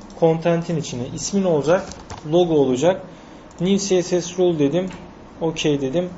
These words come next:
Hemen background'a bakalım.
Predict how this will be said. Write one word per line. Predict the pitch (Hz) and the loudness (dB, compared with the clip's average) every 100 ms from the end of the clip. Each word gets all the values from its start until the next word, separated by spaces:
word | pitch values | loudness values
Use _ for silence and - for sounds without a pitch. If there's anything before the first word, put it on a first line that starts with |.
| - - - - - | -16 -18 -20 -18 -2
Hemen | 180 180 175 160 | 2 2 2 4
background'a | 170 175 175 165 160 160 160 160 160 - - 147 | 2 2 2 4 4 4 2 2 0 -6 -12 -2
bakalım. | 156 156 143 143 | -2 0 2 2